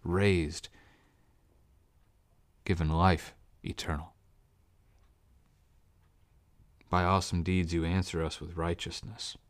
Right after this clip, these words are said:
David praises God for the various ways the Lord has cared for his people.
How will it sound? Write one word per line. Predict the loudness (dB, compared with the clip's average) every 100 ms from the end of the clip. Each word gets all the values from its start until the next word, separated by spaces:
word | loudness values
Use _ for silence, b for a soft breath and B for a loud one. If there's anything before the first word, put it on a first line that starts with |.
| -20 _ _ _ _ _ _ _ -20 _ _ -20 _ _ -10 -4
David | 0 0 0 -4
praises | 0 2 2 -2 -4
God | 0 0 0
for | -4
the | -6
various | -2 0 0 0 -2
ways | -2 0 -2
the | -4
Lord | -2 -2 -2
has | -6
cared | -6 -2 0 0
for | -4
his | -10 -12
people. | -8 -8 -10